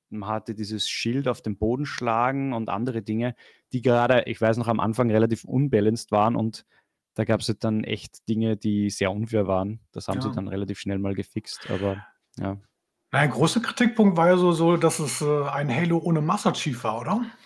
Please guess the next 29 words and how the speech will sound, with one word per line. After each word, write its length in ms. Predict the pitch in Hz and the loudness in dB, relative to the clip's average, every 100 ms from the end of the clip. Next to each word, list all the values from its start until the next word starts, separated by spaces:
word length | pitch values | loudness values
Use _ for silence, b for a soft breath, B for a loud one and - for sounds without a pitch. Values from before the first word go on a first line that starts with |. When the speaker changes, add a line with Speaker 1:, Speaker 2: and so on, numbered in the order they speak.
| B _ - - | B _ -14 -12
Speaker 1:
Klar, 220 | - 104 98 | 0 2 4
das 180 | 104 | 2
war 80 | 117 | 2
natürlich 300 | 110 104 107 | 0 0 -2
auch 160 | 110 104 | -2 -2
Thema. 420 | - 101 101 110 | -4 -2 -2 2
Wobei 360 | 117 117 127 120 | 4 4 4 4
Master 260 | 117 117 | 2 0
Chief 200 | 135 127 | -2 -4
ganz 280 | - 117 123 | 0 0 -2
zum 140 | - 117 | -6 -4
Schluss 300 | - 120 - | -2 -4 -2
ein 180 | 104 101 | -4 -2
kleines, 580 | 98 98 98 - - - b b b b b | -2 -2 -4 -8 -14 -18 b b b b b
einen 140 | 101 | -4
kleinen 240 | 101 101 101 | 2 2 2
Cameo-Auftritt 1600 | - 98 101 98 95 98 - _ _ - 104 - - 92 - - _ _ | 0 2 4 4 2 0 -14 _ _ -6 -6 -2 -4 -4 -10 -20 _ _
hatte. 240 | - - 123 | -10 -4 -2
Speaker 2:
Ja, 60 | |
aber 120 | 135 | -2
man 160 | 107 123 | -4 -6
konnte 240 | 131 120 | -6 -4
ihn 40 | 123 | -4
halt 120 | 123 | -2
nicht 120 | 127 | -6
spielen, 380 | - - 160 113 | -8 -4 -4 -4
oder? 360 | 110 143 208 170 - _ | -6 -4 -4 -6 -14 _
Speaker 1:
Nee. 240 | 123 107 | 0 0
Speaker 2:
Nee, 100 | - | -2